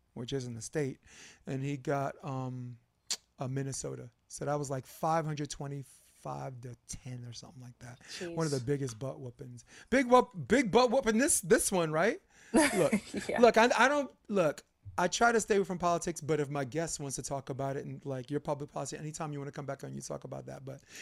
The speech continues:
Speaker 1: for me personally, I honestly thought the guy coming into November on a dementia drumstick was still better than the orange guy. So I'll just leave it at that. You know,
Speaker 2: <laughs>
Speaker 1: and people wanna hate me, they can hate me. But I just, I decided even that version of Biden was better. So,
Speaker 2: <laughs>
Speaker 1: you know,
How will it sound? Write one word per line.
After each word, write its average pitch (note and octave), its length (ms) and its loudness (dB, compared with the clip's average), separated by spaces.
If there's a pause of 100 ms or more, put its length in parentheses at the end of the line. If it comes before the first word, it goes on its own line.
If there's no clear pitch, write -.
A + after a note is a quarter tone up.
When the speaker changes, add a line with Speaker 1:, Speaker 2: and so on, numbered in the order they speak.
(120)
Speaker 1:
for F3+ 160 4
me G#3 180 2
personally, G#3+ 640 2 (460)
I F3 180 4
honestly F3+ 380 0
thought D#3 300 0
the D3 80 -2
guy D#3 420 0 (560)
coming E3+ 360 0
into D#3+ 280 -2
November D3+ 400 0
on C#3+ 80 -2
a C#3 60 -2
dementia C#3+ 360 -4
drumstick C3+ 480 -8
was C3 120 -6
still C#3 200 -4
better C3 220 -6
than C3+ 160 -10
the C3+ 80 -6
orange C3 240 -10
guy. C#3+ 220 -14
So - 160 -14
I'll C#3 120 -6
just C3 200 -10
leave C3+ 160 -10
it B2+ 80 -12
at - 80 -18
that. - 240 -18 (360)
You C#3+ 100 -6
know, F#3+ 100 0 (180)
Speaker 2:
<laughs> - 220 -12
Speaker 1:
and C#3 200 -8
people C#3+ 260 -4
wanna C#3 180 -6
hate D3 180 -6
me, C#3+ 80 -12
they C#3 140 -10
can C#3 120 -14
hate C3+ 200 -16
me. C3 120 -20
But C3 120 -18
I C3+ 80 -14
just, - 180 -14
I A#3 80 6
decided E3 460 4
even D3+ 180 2
that D#3 160 -4
version C#3 320 -6
of C3+ 80 -12
Biden C3+ 340 -10
was B2+ 140 -16
better. C#3+ 260 -8
So, - 200 -2 (300)
Speaker 2:
<laughs> - 240 -12
Speaker 1:
you D#3+ 200 2
know, F3 460 4